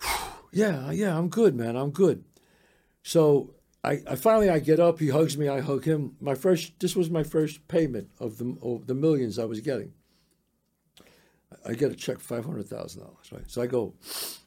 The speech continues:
"You know what that's like to have no money and now you got this?" Okay. So I go, "Listen to this." But this is unbelievable. I haven't told this story too many times.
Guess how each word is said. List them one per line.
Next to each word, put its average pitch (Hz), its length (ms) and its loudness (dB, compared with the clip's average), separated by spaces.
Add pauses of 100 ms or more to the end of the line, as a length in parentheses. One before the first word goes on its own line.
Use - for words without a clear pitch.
(680)
"You 165 100 2
know 220 60 6
what 247 100 2
that's 220 240 -2
like 165 220 0
to 160 80 -4
have 143 100 -2
no 160 160 4
money 160 420 2
and 139 100 -8
now 147 80 0
you 143 120 0
got 139 200 0
this?" 143 340 0
Okay. 135 300 -4 (440)
So 180 200 0
I 165 80 6
go, 160 460 8
"Listen 190 260 2
to 160 120 2
this." - 320 0
But 185 140 4
this 247 200 4
is 156 140 4
unbelievable. 143 600 4 (320)
I 180 100 6
haven't 220 220 6
told 208 200 10
this 143 140 8
story 123 300 6
too 123 100 -8
many 117 200 -6
times. 107 420 -10